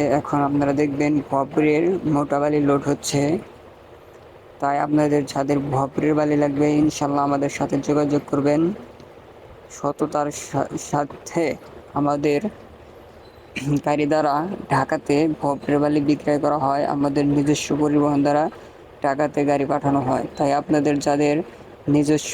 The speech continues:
বাসা কিংবা ফ্ল্যাটে কাজ করাতে চান, ইনশাল্লাহ আমাদের সাথে যোগাযোগ করবেন। উন্নত মানের হাই কোয়ালিটি ভালো ফ্রেশ বালি পাবেন। আমরা একমাত্র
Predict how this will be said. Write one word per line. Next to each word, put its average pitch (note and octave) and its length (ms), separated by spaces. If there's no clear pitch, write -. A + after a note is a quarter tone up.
বাসা C#3+ 460
কিংবা C#3+ 420
ফ্ল্যাটে C#3+ 380
কাজ C#3+ 300
করাতে D3 280
চান, D3 280
ইনশাল্লাহ D3 440
আমাদের C#3+ 340
সাথে D3 280
যোগাযোগ D3 400
করবেন। D3 360
উন্নত E3 360
মানের D#3 400
হাই D3 280
কোয়ালিটি D#3 560
ভালো C#3+ 320
ফ্রেশ D3 300
বালি D3+ 240
পাবেন। C#3 300
আমরা D#3 340
একমাত্র - 480